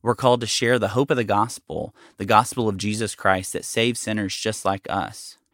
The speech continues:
As Christians, we must keep in mind that there are always good and bad uses of these powerful technologies. Police might be able to solve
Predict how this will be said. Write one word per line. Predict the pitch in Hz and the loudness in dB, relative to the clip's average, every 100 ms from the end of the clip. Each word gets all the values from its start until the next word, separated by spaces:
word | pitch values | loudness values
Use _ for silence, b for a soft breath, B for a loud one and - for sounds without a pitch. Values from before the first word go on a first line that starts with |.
| _ | _
As | 117 - | -4 -4
Christians, | - 165 - 110 95 | -6 -6 -2 -2 -2
we | 107 | 0
must | 127 165 - | 2 0 -2
keep | 147 | -4
in | 107 | -2
mind | 98 104 104 | 0 2 0
that | 90 | -2
there | 95 101 | 0 2
are | |
always | 85 117 127 101 | 4 4 4 -2
good | - 117 123 107 | -2 -2 0 -2
and | 101 | -4
bad | 95 95 113 | 2 4 2
uses | 101 104 - 90 87 | 0 -6 -6 -10 -10
of | 85 | -10
these | 85 | -12
powerful | - 92 85 - 85 | -6 -4 -4 -6 -14
technologies. | - 67 78 - - - - - _ b b b b b - | -12 -12 -12 -14 -16 -18 -20 -20 _ b b b b b 0
Police | 147 175 151 | 0 2 0
might | 113 | 0
be | 107 113 | 2 0
able | 107 104 | 0 -6
to | - 101 98 92 | -6 -4 -4 -4
solve | - 110 113 110 | 2 4 4 -2